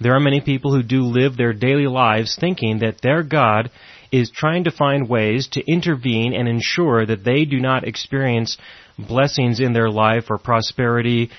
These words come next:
or any peace in their life because of some sin that is in their life, and they believe that that defines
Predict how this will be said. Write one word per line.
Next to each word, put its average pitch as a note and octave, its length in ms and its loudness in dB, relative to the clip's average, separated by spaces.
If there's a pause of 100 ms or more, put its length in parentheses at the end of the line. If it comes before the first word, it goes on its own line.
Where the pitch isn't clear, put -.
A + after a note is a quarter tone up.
(220)
or A2 260 0
any A#2+ 240 -2
peace D3 340 -2
in B2 100 0
their A#2 140 2
life A2 360 0
because D#3 500 -2
of C3 120 -4
some B2 280 -2
sin C3 380 -2
that A#2 120 0
is A2 120 -4
in C3 220 -2
their A#2+ 140 0
life, A2+ 280 -2
and A#2 140 -4
they D3 120 0
believe C#3 500 -2
that A#2 220 -6
that C#3 300 -4
defines A#2+ 760 0